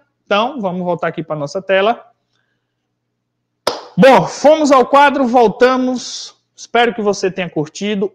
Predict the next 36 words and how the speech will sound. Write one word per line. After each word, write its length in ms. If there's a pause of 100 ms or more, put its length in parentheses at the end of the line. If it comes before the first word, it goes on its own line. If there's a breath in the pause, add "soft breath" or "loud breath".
(140)
É 180
nós, 920
é 240
eu, 260
é 40
você, 580
é 40
juntos 480
tentando 380
aprender 380
aqui. 420 (580)
O 40
que 80
é 40
que 80
foi 140
importante 440
pra 120
essa 180
aula? 380 (1300)
Reconhecer 1080 (440)
a 160
aplicação 640
do 100
cálculo 420
de 140
área 240
de 140
triângulos 720
em 160
situações 600
do 80
mundo 240
real. 360
Por 240
quê? 360